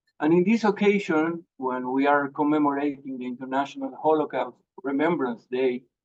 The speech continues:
when all genocide must be condemned and also prevented, I would like to tell you a little bit about the genocides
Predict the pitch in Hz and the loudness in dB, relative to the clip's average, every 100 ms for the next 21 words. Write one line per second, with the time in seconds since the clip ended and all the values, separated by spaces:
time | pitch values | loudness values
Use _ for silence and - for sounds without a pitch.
0 | _ _ _ _ _ _ _ - 143 143 | _ _ _ _ _ _ _ -2 2 2
1 | - 175 254 180 127 185 170 - 127 110 | 2 4 4 2 2 2 2 0 -6 -6
2 | - _ - 143 143 139 147 - 131 127 | -8 _ -2 -2 -2 -2 -2 0 -2 0
3 | 147 135 - _ - 127 143 156 156 151 | 0 -2 -6 _ -6 -4 2 0 0 -6
4 | 131 131 170 156 123 120 120 _ _ _ | -4 0 0 0 -4 -8 -8 _ _ _
5 | _ _ _ _ _ 180 214 214 220 214 | _ _ _ _ _ 2 4 4 2 0
6 | 202 - 190 190 165 151 196 170 175 190 | -4 2 4 4 2 2 0 0 -4 -6
7 | - 151 143 139 131 151 190 190 - 120 | -4 0 0 -2 -6 -2 -2 -2 -6 -6
8 | 113 _ _ | -6 _ _